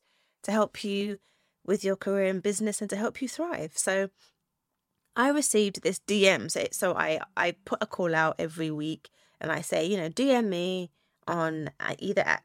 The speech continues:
After Work Drinks Club or at Vanessa Sanyauke on Instagram, and just let me know what your career di-, dilemmas are." So I always make them anonymous to protect people's identity. So I had this D M, and I'm going to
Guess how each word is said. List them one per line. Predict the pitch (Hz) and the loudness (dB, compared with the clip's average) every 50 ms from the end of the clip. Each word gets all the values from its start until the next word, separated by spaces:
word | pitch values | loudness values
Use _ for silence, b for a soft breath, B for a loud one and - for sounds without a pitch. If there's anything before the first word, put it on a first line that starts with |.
| _ | _
After | - 185 180 - - - 190 | -2 -2 -2 -4 -6 -6 -4
Work | 180 165 - | -4 -4 -2
Drinks | - 185 190 151 - | -4 -4 -6 -6 -6
Club | - - 165 165 160 - _ | -6 -2 -2 -2 -2 -4 _
or | 165 165 156 151 - - | -2 -2 -2 -2 0 0
at | - - - | 0 0 0
Vanessa | - 170 160 160 165 - - 156 | -4 -6 -4 -4 -6 -6 -8 -8
Sanyauke | - - 165 170 170 151 143 143 - - 147 | -8 -6 -6 -6 -4 -6 -6 -6 -6 -6 -6
on | 156 - | -6 -4
Instagram, | - 196 185 - - - 190 - 180 175 170 170 170 165 165 - _ _ _ _ _ _ _ _ _ _ _ _ _ _ _ _ _ _ | -6 -4 -4 -4 -6 -4 -2 0 0 2 2 0 -2 -4 -6 -10 _ _ _ _ _ _ _ _ _ _ _ _ _ _ _ _ _ _
and | - 175 180 180 165 | -6 -4 -4 -4 -6
just | 170 - - | -6 -4 -4
let | 165 - | -4 -4
me | 175 175 | -4 -4
know | 165 160 160 | -2 -2 -2
what | 156 160 156 - | -2 -4 -4 -4
your | 175 165 | -4 -6
career | - - 185 165 165 160 | -6 -4 -2 -2 -2 0
di-, | - 165 - - - | 0 -2 -4 -2 -2
dilemmas | 170 170 170 160 160 156 160 160 - - | 0 0 2 2 0 -2 -2 -6 -4 2
are." | - 208 208 208 208 208 B B B B B B B B | 4 6 6 8 6 4 B B B B B B B B
So | - 208 | 4 6
I | 202 160 | 6 6
always | - 208 226 233 226 208 196 | 8 6 8 8 8 6 6
make | 190 175 165 - - | 4 2 2 2 0
them | 170 170 151 - | 0 0 0 -2
anonymous | 165 170 170 156 151 160 151 151 160 - | -2 -2 0 0 0 0 -2 -2 -4 -4
to | - 170 | -8 -10
protect | - - - - 165 - - - | -10 -8 -4 -4 -4 -4 -4 -10
people's | - - 185 - - 156 151 147 156 156 - - - - | -8 -6 -6 -6 -4 -4 -4 -4 -4 -6 -6 -8 -6 -6
identity. | - 156 - 170 180 170 - - - 269 320 392 - b b b b b b b b - | -6 -2 -2 -2 -2 -4 -6 0 2 2 2 2 0 b b b b b b b b -6
So | - - 214 202 | 2 4 8 8
I | 190 180 | 8 8
had | 190 208 208 196 - - 175 175 | 8 6 6 4 4 -2 4 6
this | 220 240 226 - - - - - 143 | 6 6 6 2 -4 -8 -10 -12 -10
D | 147 175 175 151 147 | -4 -4 0 4 4
M, | 127 131 185 269 381 427 - - | 4 4 4 4 0 0 -2 0
and | - 196 190 196 | 2 4 6 6
I'm | 208 202 | 4 4
going | - 202 190 190 | 2 0 0 0
to | - - | -2 -6